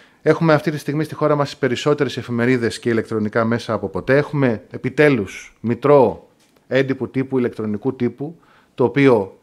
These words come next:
ε, έχει κανόνες, συμμετέχουν τα μέσα και γνωρίζουμε πόσα είναι, ποια είναι, ε, με συγκεκριμένα κριτήρια που ενισχύουν έτσι το ρόλο τους. Έχουμε ένα νέο νόμο για την ενίσχυση της διαφάνειας στη λειτουργία των μέσων.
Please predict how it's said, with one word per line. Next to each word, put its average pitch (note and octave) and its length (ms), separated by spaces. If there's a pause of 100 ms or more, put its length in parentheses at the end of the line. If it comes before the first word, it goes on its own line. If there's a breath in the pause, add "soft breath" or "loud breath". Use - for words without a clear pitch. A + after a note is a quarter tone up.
ε, G2+ 180
έχει B2 320
κανόνες, B2 720 (340 soft breath)
συμμετέχουν C3 680
τα G#2+ 120
μέσα A#2+ 320
και C3+ 140
γνωρίζουμε A#2+ 720 (360)
πόσα C3+ 340
είναι, B2+ 200
ποια B2+ 320
είναι, A#2+ 320 (380 soft breath)
ε, A#2 160
με B2+ 120
συγκεκριμένα C3 600
κριτήρια A#2+ 420
που B2 100
ενισχύουν B2 380
έτσι A#2 200
το G2 120
ρόλο G#2 240
τους. C#3 180
Έχουμε D3 280
ένα D3 240
νέο D#3 180
νόμο D3+ 260
για B2+ 100
την A#2+ 140
ενίσχυση C3 460
της G#2+ 120
διαφάνειας G#2+ 800 (360 soft breath)
στη - 120
λειτουργία G#2+ 440 (100)
των F2+ 120
μέσων. A#2 400